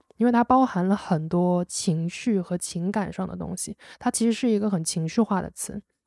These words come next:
当然这次，在这篇文章里面，是因为他还要讨论关系和情感上的第二次机会。后半段引用了一位精神分析学家 Winnicott 的观点，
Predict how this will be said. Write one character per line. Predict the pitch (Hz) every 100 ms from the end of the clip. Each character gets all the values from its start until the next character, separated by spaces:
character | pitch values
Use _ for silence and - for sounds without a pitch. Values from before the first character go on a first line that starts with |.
| _ _ _ _ _
当 | 262
然 | 302 294
这 | 392
次， | 302 -
在 | 339
这 | 320
篇 | 311 285
文 | 175
章 | 233 294
里 |
面， | 196 156
是 | -
因 | 214 220
为 | 208
他 | 214
还 | 202
要 | 185 220
讨 | - 165
论 | 196
关 | 180 202 247
系 | 277 - 214
和 | 170 -
情 | 180 - 185
感 | 247 170
上 | - 175
的 | - 165
第 | 190
二 | 180
次 | 165 165
机 | 180
会。 | 175 185
后 | - 277
半 | 254
段 | 247 233
引 | 180
用 | 190 214
了 | 196
一 | 180
位 | 202 202
精 | 180 226
神 | 208 190
分 | 214
析 | 220
学 | 214 180
家 | 180 185
Winnicott | 185 220 220 - 175
的 | 165
观 | 170 185 196
点， | 190 185